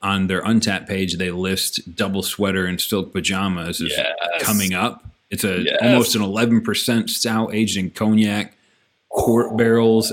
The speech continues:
Speaker 1: and
Speaker 2: <laughs>
Speaker 1: Petite Sirah wine barrels. So,
Speaker 2: Whoa.
Speaker 1: <laughs> whoa. Um,
Speaker 2: Whoa. Wow.
Speaker 1: and if you are fortunate enough to live near an Oscar Blues,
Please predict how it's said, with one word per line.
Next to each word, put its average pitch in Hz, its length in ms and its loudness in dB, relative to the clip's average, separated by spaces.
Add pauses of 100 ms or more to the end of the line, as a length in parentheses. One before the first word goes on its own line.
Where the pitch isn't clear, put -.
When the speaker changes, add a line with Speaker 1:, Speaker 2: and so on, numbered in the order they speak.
(120)
Speaker 1:
and 95 480 0
Speaker 2:
<laughs> - 40 0
Speaker 1:
Petite - 280 2
Sirah 98 420 0
wine 98 380 0
barrels. 87 420 -2
So, 90 280 -2
Speaker 2:
Whoa. 87 1000 4 (300)
Speaker 1:
<laughs> - 320 -16
whoa. 131 380 2 (400)
Um, 185 300 4
Speaker 2:
Whoa. 139 840 4 (260)
Wow. 110 120 -4
Speaker 1:
and 147 140 4
if 147 160 -2
you 165 480 2
are 113 80 2
fortunate 123 460 2
enough 113 200 2
to - 80 -2
live 131 360 0
near 92 200 2
an 85 60 -4
Oscar 85 340 -4
Blues, 92 600 -2